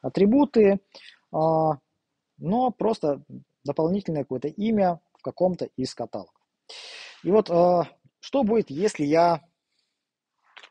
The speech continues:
возьму, отключу этот диск, воткну в другой компьютер? Inode у меня сохранится. Но может потом не совпадать вот это число, а, номер устройства.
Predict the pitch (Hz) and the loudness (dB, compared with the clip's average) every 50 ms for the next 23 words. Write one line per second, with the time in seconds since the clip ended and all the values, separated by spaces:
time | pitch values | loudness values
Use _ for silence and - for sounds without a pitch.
0 | _ _ _ _ _ _ _ 117 120 127 127 160 190 214 220 214 180 156 147 127 | _ _ _ _ _ _ _ -16 -14 -12 -10 -6 -4 -2 -2 -2 -2 -6 -8 -12
1 | - - 143 147 - - 139 123 127 127 143 175 240 269 262 - - - _ _ | -10 -10 -10 -10 -6 -6 -6 -6 -6 -8 -4 -2 0 0 -2 -2 -6 -16 _ _
2 | _ _ _ _ 127 113 - _ - 160 190 196 170 139 127 117 139 156 147 143 | _ _ _ _ -18 -18 -18 _ -6 -4 -4 -2 -2 -4 -2 2 2 2 2 0
3 | 127 - - 110 98 - - _ _ _ _ _ _ _ _ _ _ _ _ _ | -4 -6 -8 -10 -10 -12 -20 _ _ _ _ _ _ _ _ _ _ _ _ _
4 | _ - - 139 151 180 247 277 - - 165 147 147 160 190 185 - 170 156 - | _ -8 -2 0 2 2 2 2 2 0 -2 -2 0 0 0 0 0 -4 -6 -4
5 | - 156 143 127 117 101 - - - - _ _ _ _ _ _ _ _ _ - | -4 -4 -4 -4 -8 -8 -12 -16 -20 -20 _ _ _ _ _ _ _ _ _ -20
6 | - - - - - - - 170 220 247 233 220 139 143 151 175 220 214 175 - | -20 -20 -20 -20 -20 -8 -2 2 4 4 4 2 0 -2 -2 0 0 0 0 -2
7 | - 156 - 175 156 151 156 165 143 - - - - 156 165 220 254 269 254 - | -6 -6 -4 -2 -4 -2 -2 -4 -6 -8 -10 -6 -6 -2 0 0 0 0 -2 -8
8 | - _ _ _ _ _ _ _ _ _ _ _ _ _ _ _ _ _ _ _ | -14 _ _ _ _ _ _ _ _ _ _ _ _ _ _ _ _ _ _ _
9 | _ _ _ _ _ _ - 131 135 151 165 139 - - - - - 196 202 233 | _ _ _ _ _ _ -16 -10 -4 -4 -4 -4 -4 -8 -10 -6 -2 -2 0 0
10 | 262 240 - _ _ _ _ _ _ _ _ _ _ _ _ _ _ _ _ _ | -2 -4 -8 _ _ _ _ _ _ _ _ _ _ _ _ _ _ _ _ _
11 | _ _ - - 143 143 147 151 - 156 156 185 185 165 160 160 180 - - - | _ _ -12 -8 -4 -4 -4 -4 -4 -4 -2 0 0 0 0 -2 -4 -8 -4 -2
12 | 180 175 170 156 - - 160 151 147 | 0 0 0 -2 -2 -4 -2 -2 -2